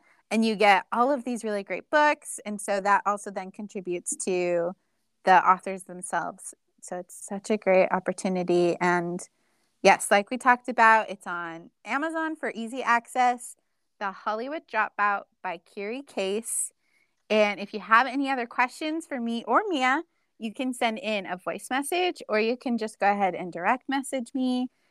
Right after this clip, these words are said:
and we can answer those questions. And again, Mia, I am so happy that I was able to get you on here and we can talk about this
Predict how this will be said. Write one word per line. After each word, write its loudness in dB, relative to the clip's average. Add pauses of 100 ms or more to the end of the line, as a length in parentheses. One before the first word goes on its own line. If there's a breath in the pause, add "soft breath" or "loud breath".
(220)
and 0 (260)
we 0
can 0
answer 2
those 4
questions. 4 (600)
And 2
again, 2
Mia, 6 (240)
I 10
am 6
so 6
happy -6
that 2
I 2
was -2
able -6
to -6
get -4
you -8
on -4
here -6
and -8
we -8
can -12
talk 2
about 4
this 2